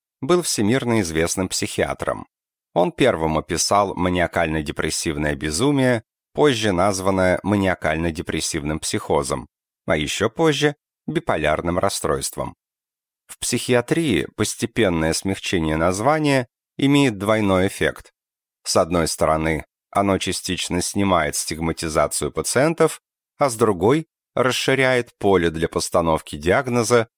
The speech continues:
с привлечением слабых форм проявления. Эмиль Крепелин весьма критично относился к психоанализу, что подталкивало его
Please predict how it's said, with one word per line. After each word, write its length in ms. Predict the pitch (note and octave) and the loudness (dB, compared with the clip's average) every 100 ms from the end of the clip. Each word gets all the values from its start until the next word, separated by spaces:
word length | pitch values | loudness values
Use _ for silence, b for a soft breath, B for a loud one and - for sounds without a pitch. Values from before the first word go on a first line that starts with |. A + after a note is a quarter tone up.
| - | -16
с 80 | |
привлечением 880 | - E3 C3 A#2 - A#2+ A#2 A2+ G#2+ | -4 -2 0 -2 0 0 2 2 0
слабых 540 | - G#2+ F2 E2 E2+ - | -2 0 2 2 0 -2
форм 340 | - D2+ D2+ | -2 0 -2
проявления. 800 | - F2+ F#2 F2+ D2+ C#2+ C2+ - _ _ _ _ _ _ - | -2 -2 0 0 0 0 -4 -8 _ _ _ _ _ _ 0
Эмиль 300 | G2+ F#2 E2 | 2 2 0
Крепелин 640 | - F2+ - G#2+ D3 G#2 - - | -2 -4 -4 0 2 2 -2 -6
весьма 440 | F2 F#2+ A#2+ C3+ | -2 -2 0 -2
критично 680 | - C#3 - B2+ - D2+ C2+ | -2 -6 -4 -6 -4 -2 -2
относился 760 | D#2 - E2 D#2+ G2 F#2 - | -2 -2 -2 -2 -2 -2 -4
к 60 | - | -6
психоанализу, 920 | - F#2 - G#2+ G#2 D#2 C#2+ C#2 C#2+ - _ _ | -6 -4 -2 0 0 0 -2 -4 -6 -8 _ _
что 220 | - - - | -10 -4 -2
подталкивало 880 | D#3+ - - G2+ C#3+ - G#2 F2+ | -2 -2 2 2 0 0 2 2
его 520 | D#2+ D#2 D2+ G#2+ D3 | 2 0 2 2 0